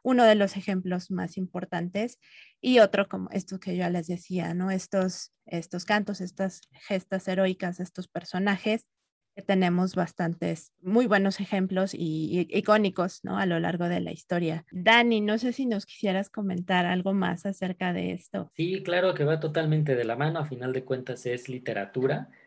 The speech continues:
Speaker 2: Me gustaría hablar un poquito del teatro, que pues es muy interesante y muy divertido porque precisamente eso, ¿no? Eran representaciones hechas en vivo en los templos y que pues eran representaciones también pues cristianas.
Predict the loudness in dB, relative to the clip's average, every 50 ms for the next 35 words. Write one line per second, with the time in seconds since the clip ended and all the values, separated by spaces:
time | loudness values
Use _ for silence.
0 | _ _ -6 -6 -6 -6 -4 -2 0 0 0 0 2 2 2 2 0 -2 -4 -6
1 | -8 -8 -10 -4 -2 -2 0 0 -4 -4 -2 0 0 0 0 -2 -6 -10 -10 -14
2 | _ _ -10 -10 -4 -2 0 2 2 2 2 2 2 2 2 2 0 0 -2 0
3 | 0 -2 -2 -2 0 2 2 2 2 4 2 2 2 2 -2 2 2 4 2 2
4 | -2 -4 -2 -4 -4 -4 -6 _ _ -2 -2 0 -2 -4 -2 0 0 0 0 -2
5 | 0 0 0 0 0 0 -4 -6 -6 -4 -4 -2 -2 -2 -2 -2 -2 -4 -2 -2
6 | -4 -2 -2 -4 -6 -4 -6 -10 -10 -10 -10 -12 -8 -8 -8 -6 -6 -8 -8 -8
7 | -8 -8 -8 -12 -12 -10 -8 -8 -8 -6 -4 -4 -4 -2 -4 -4 -6 -8 -16 -20
8 | -20 -20 -20 -20 _ _ _ -6 -6 -4 -4 -4 -6 -6 0 0 0 0 0 -2
9 | 0 0 0 -2 -4 -8 -10 -12 -12 -10 -12 -10 -8 -8 -8 -8 -10 -18 -18 -10
10 | -6 -4 -4 -4 -4 -6 -6 -8 -8 -8 -8 -8 -8 -12 -12 -14 -14 -14 -12 -12
11 | -12 -12 -12 -12 -18 -20 -18 -20 -16 _ -16 -16 -14 -16 -16 -16 -16 -6 -2 0
12 | 0 0 -2 -6 -12 -14 -20 -20